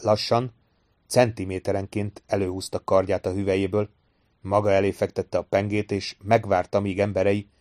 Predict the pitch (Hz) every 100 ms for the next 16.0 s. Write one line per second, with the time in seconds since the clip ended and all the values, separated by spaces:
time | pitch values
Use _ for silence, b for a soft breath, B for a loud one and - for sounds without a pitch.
0 | _ - 117 95 - 82 92 92 87 95
1 | - 90 87 85 - _ _ _ _ _
2 | - 120 110 95 - 113 107 92 - 98
3 | 92 90 98 98 95 98 98 92 92 95
4 | 95 - 95 87 - - 92 - 87 -
5 | 87 - 95 - 110 95 90 87 87 -
6 | 87 87 82 _ _ _ - 170 180 160
7 | 117 90 - _ _ _ _ _ - -
8 | 156 - - 139 175 131 127 131 110 113
9 | 135 131 123 123 123 131 - 113 - 143
10 | 120 95 98 - 98 92 - 127 123 120
11 | 131 135 143 _ _ _ _ _ - 170
12 | 165 123 147 120 117 117 - - 139 131
13 | 120 113 120 - _ _ _ 123 117 117
14 | - 160 - 127 113 143 107 98 98 -
15 | 107 101 101 98 101 107 107 101 113